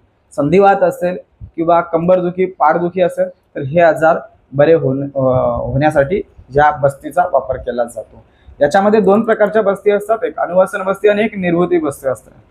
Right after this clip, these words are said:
अनुवासनमध्ये, अ, अनुवासनामध्ये आपल्याला तेल, अ, जो मी मगाशी म्हटलं की एनिमा दिला जातो, म्हणजेच गुदमार्गातून औषध आतमध्ये शरीरामध्ये टाकलं जातं. तर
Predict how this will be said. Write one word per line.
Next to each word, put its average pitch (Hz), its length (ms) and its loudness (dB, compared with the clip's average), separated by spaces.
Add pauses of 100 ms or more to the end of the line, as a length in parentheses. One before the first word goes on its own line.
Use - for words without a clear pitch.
(280)
अनुवासनमध्ये, 185 840 4
अ, 151 80 2 (340)
अनुवासनामध्ये 190 600 2
आपल्याला 190 380 4
तेल, 240 460 2 (380)
अ, 139 100 -8
जो 151 240 -4
मी 185 80 -6
मगाशी 180 320 -4
म्हटलं 175 300 -4
की - 260 -4
एनिमा 180 280 2
दिला 175 240 6
जातो, 170 360 -4
म्हणजेच 160 400 -8
गुदमार्गातून 170 680 2
औषध - 260 -6
आतमध्ये 160 380 -2
शरीरामध्ये 151 480 -4
टाकलं 156 340 -4
जातं. 156 280 -4 (380)
तर 170 140 2